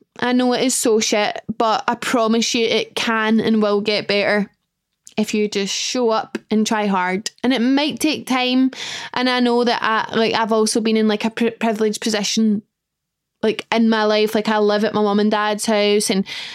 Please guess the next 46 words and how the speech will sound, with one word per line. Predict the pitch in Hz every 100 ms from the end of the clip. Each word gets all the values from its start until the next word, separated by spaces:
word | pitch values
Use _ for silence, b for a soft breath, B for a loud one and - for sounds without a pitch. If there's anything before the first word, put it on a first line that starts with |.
| B
you | 226
know, | 233
I've | 220 220
been | 226
able | 220 220
to | 233 226
take | 233 240 -
kind | 247
of | 233 226
risks, | 226 - - -
like | 214
when | 226
I | 226
took | 240 240
a |
big | 233 214 214
wage | 214 214
cut | - 240
and | 233 233
stuff. | 247 226 247
And | 247
I |
know | 226 226 233 233 226 B B B B - -
everyone's | 233 214 247 226 220 220 - -
situation | - 240 220 - 220 214 233 208
is | 208
so | - - 240 226
circumstantial | 214 226 202 226 214 226 202 226 - 262
and | 240
not | 220 208
everyone | 220 214 214
has | 220 208 220
that | 208 208
luxury, | 214 208 - 254 269 B B B B -
but | 233 - - _ _ _ _ _ _ _ _ _ -
the | 247
moral | 247 277 320
of | 254
the | 240
story | - 220 208 202
is | 208
it | -
can | 220
always | 196 190 196
get | 180 196
better. | 160 113 160